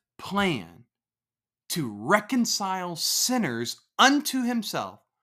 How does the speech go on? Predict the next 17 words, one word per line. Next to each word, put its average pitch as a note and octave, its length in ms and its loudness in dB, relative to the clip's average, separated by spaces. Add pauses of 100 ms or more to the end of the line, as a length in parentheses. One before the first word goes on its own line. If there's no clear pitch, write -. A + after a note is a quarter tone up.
(400)
by G#2 260 -2
grace D#3 440 0
alone, G3+ 400 -8 (540)
through F#2 220 -12
faith F3+ 420 -2
alone, F3 440 -6 (580)
in D#3+ 460 -4 (640)
Christ B2+ 760 -4 (1080)
alone. A2 500 -4 (1600)
So - 220 -16
in E3 120 0
light D#3 560 2
of D3 220 -2
God's D#3+ 340 2
work A#2 400 0
for - 260 -2
us A3 460 -6